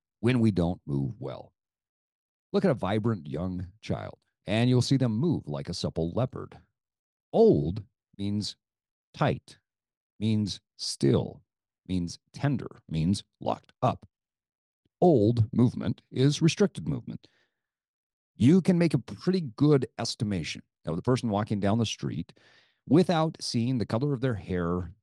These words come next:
or anything else, whether it's vibrant or gray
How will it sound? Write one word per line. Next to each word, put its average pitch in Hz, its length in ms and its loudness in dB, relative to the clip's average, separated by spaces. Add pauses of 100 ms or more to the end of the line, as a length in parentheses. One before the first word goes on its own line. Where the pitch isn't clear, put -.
(300)
or 95 140 -8 (120)
anything 160 500 0
else, - 360 -8
whether 90 260 0
it's - 300 -4 (720)
vibrant 139 600 0 (600)
or 131 400 2 (120)
gray 64 340 -8